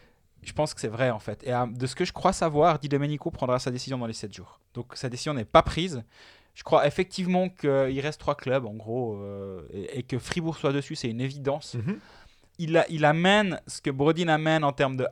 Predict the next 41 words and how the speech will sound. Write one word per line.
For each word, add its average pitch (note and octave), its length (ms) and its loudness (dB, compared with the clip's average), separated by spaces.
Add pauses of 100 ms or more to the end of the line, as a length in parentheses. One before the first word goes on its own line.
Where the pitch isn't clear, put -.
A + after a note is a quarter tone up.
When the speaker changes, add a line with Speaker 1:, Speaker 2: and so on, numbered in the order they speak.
Speaker 1:
hargne D#3 480 4
et B2+ 80 -6
de, A#2 840 -2
d'envie. D#3 580 0
Speaker 2:
De A2+ 120 0
grit, B2+ 380 0 (100)
hein, A2+ 160 -2
comme B2 80 -8
Speaker 1:
Voilà, C#3 480 6
Speaker 2:
on - 20 -20
dit. D3 80 -8
Speaker 1:
mais D#3 80 -2
il C#3+ 60 -6
joue D3+ 120 -12
centre. - 560 -8 (120)
Speaker 2:
Ouais. - 160 0 (100)
Speaker 1:
Ou C#3 140 -8
il C3 120 -10
peut, E3 240 0
en C#3 120 0
tout C#3+ 100 -12
cas, D3+ 140 2
il C#3 80 0
peut C#3 100 -4
jouer C#3 140 -2
les C#3+ 80 2
deux D3 60 0
positions, D3 380 -4
mais C#3 120 -2
il C3 60 -4
peut D3 180 0
surtout - 360 -6
jouer C#3+ 240 2
centre, C#3+ 320 -2
ce - 80 -14
que - 80 -2
Brodin C3+ 300 0
ne C#3 140 -4
peut C3 100 -6
pas C3+ 200 2
faire. B2+ 260 -2